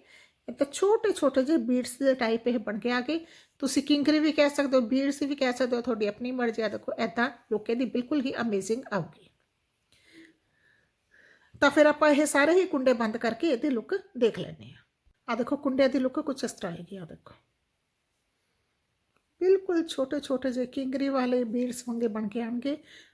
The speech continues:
Top to down ਜਿਸ ਤਰ੍ਹਾਂ ਬਾਹਾਂ 'ਤੇ ਤੁਸੀਂ ਬਣਾ ਰਹੇ ਹੋ, ਨੀਚੋਂ ਏਦਾਂ ਦੇ ਕੁੰਡੇ ਘਟਾਓਗੇ ਤਾਂ ਦੇਖੋ ਕਿੰਨੀ ਵਧੀਆ ਲੱਗਣਗੇ। ਆਹ ਦੇਖੋ, ਤੁਸੀਂ ਇਹਦੇ ਕੈਪ 'ਚ ਯੂਜ਼ ਕਰ ਸਕਦੇ ਹੋ,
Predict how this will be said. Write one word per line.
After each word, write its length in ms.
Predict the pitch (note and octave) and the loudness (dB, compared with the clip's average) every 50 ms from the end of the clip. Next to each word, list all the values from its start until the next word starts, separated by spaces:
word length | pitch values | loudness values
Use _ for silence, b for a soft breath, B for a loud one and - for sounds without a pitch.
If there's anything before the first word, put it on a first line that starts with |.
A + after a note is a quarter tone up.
| B B - | B B 0
Top 180 | C4 C4 C4 C4+ - | 0 0 2 2 0
to 60 | C#4+ | 0
down 280 | B3+ C#4 C4+ C4+ C4+ C#4+ | 0 2 0 0 -2 -4
ਜਿਸ 140 | - B3+ B3 | -4 -4 -4
ਤਰ੍ਹਾਂ 180 | - - C4+ C4 | -2 0 0 0
ਬਾਹਾਂ 260 | A#3 B3+ A#3+ C4 C#4+ | 2 2 0 2 0
'ਤੇ 80 | C#4+ D4+ | 0 0
ਤੁਸੀਂ 240 | C#4+ D4 C#4 - C#4 | 0 -2 -2 -2 -4
ਬਣਾ 260 | A#3 A#3 B3 B3 B3 | -4 -2 -2 -2 0
ਰਹੇ 100 | B3 C4 | 2 2
ਹੋ, 40 | B3+ | 0
ਨੀਚੋਂ 300 | B3+ C4 B3 A#3+ - C4+ | 0 0 -4 -4 -2 -2
ਏਦਾਂ 200 | A#3+ A3+ - B3 | -2 0 0 -2
ਦੇ 80 | A3 C4 | -2 -2
ਕੁੰਡੇ 260 | - A#3+ A#3 A#3 A#3 A#3+ | -4 -4 -4 -2 -2 -2
ਘਟਾਓਗੇ 320 | A#3 - A#3+ A3+ A3+ A3+ A3+ | -2 -2 -2 -2 -2 -4 -4
ਤਾਂ 140 | - A#3 | -4 -6
ਦੇਖੋ 220 | G#3 A3 - - A3 | -6 -6 -6 -8 -8
ਕਿੰਨੀ 240 | G#3+ A#3+ A3 A3+ A3 | -6 -6 -8 -8 -8
ਵਧੀਆ 300 | G3+ F#3 F3 G3+ G#3 G3 | -10 -10 -8 -8 -10 -10
ਲੱਗਣਗੇ। 400 | G3+ G3 - G3+ F#3+ F#3+ G3 G3+ | -10 -12 -10 -10 -10 -10 -10 -14
ਆਹ 80 | - - | -16 -18
ਦੇਖੋ, 280 | - - _ _ _ _ _ _ _ _ _ _ _ b b b b b b b b b b b b _ _ - | -20 -20 _ _ _ _ _ _ _ _ _ _ _ b b b b b b b b b b b b _ _ -2
ਤੁਸੀਂ 240 | C4+ B3+ B3+ - C4+ | 0 0 2 2 4
ਇਹਦੇ 300 | C4 B3 B3 B3+ C4 - - - _ _ _ _ _ _ _ _ _ _ _ _ - - | 4 4 4 4 2 0 -2 -8 _ _ _ _ _ _ _ _ _ _ _ _ -14 2
ਕੈਪ 280 | - C4+ B3 A#3 A#3 - | 6 6 8 8 6 4
'ਚ 60 | - | 2
ਯੂਜ਼ 300 | C#4+ B3 C4 C4 B3+ B3 | 0 2 2 2 0 0
ਕਰ 160 | - B3+ B3+ | 0 0 0
ਸਕਦੇ 360 | B3 - C4+ A#3+ B3 A3+ B3 | 0 -2 -4 -4 -2 0 0
ਹੋ, 160 | A#3+ B3 B3 | 2 2 2